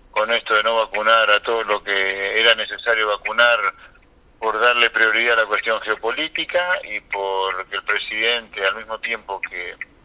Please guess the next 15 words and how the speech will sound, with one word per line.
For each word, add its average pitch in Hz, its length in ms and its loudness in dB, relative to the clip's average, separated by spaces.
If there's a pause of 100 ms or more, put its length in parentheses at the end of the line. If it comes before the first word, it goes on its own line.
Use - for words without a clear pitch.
(340)
estaba 117 420 -2
provocando 107 800 0
gente 113 380 -6
enjuiciada 104 800 -2
penalmente 104 640 -4
por 92 220 -6
levantar 95 400 -2
la 104 80 2
persiana 101 640 -4
de 98 100 -6
su - 160 -8
comercio 107 500 -2
en 95 60 8
plena 107 240 4
cuarentena, 104 560 4